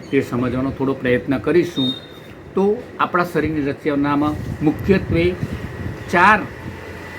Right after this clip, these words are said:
વસ્તુ કામ કરે છે. વાયુ, પિત્ત અને કફ એટલે ત્રણ દોષ. પાંચ વાયુ, અપાન, પ્રાણ, સમાન, વ્યાન, ઉદાન.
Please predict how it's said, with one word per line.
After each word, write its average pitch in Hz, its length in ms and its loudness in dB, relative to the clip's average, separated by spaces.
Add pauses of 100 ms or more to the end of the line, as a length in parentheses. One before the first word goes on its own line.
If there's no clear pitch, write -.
(880)
વસ્તુ 165 280 4
કામ 165 240 4
કરે 143 220 2
છે. 131 180 -2 (540)
વાયુ, 143 320 6 (1120)
પિત્ત 165 280 4
અને 131 180 2
કફ 123 480 0
એટલે 120 140 0
ત્રણ 135 260 2
દોષ. 180 240 8 (680)
પાંચ 180 300 6
વાયુ, 123 320 2 (520)
અપાન, 139 500 4 (280)
પ્રાણ, 135 340 4 (380)
સમાન, 135 380 2 (320)
વ્યાન, 135 320 4 (380)
ઉદાન. 156 340 6